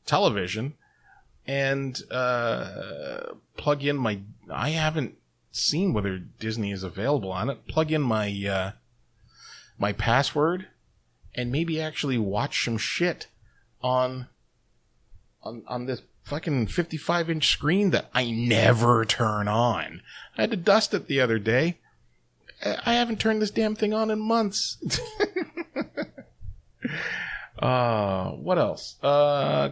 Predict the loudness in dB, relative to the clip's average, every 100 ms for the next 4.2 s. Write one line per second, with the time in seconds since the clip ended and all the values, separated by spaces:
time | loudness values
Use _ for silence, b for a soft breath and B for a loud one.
0 | 4 4 6 2 2 2 2 0 0 0
1 | 0 0 2 0 0 0 0 0 -4 -6
2 | -2 2 4 2 -2 -6 -12 -10 -2 -2
3 | -2 -8 -12 -10 -10 -12 -16 -16 -14 -14
4 | -12 -14